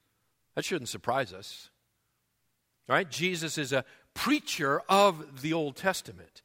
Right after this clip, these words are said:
He is an Old Testament preacher. And so all of the blessings and, and all of the descriptions of the disciple, of the follower of his,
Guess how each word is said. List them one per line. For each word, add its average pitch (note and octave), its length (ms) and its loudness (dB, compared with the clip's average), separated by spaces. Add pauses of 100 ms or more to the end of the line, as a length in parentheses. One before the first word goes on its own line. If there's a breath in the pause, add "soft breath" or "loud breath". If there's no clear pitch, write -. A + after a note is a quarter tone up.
(140)
He F3 80 -4
is E3 100 0
an D#3 80 -6
Old F3+ 380 0
Testament A#2+ 600 -6 (280)
preacher. G#2 480 -8 (1400)
And B2 100 -6
so F3 280 8 (200 soft breath)
all C4 360 10
of G#3+ 100 2
the D3+ 180 6 (160 soft breath)
blessings F#3+ 760 4
and, E3+ 260 4 (960 soft breath)
and D3 160 0
all G#3 180 8
of F#3+ 120 4
the E3 80 0
descriptions D3+ 1300 -2
of E3+ 300 6
the D#3 80 -4
disciple, D3+ 640 4
of C#3+ 100 2
the C#3+ 100 0
follower F#3 600 6
of C#3 80 -4
his, E3+ 440 8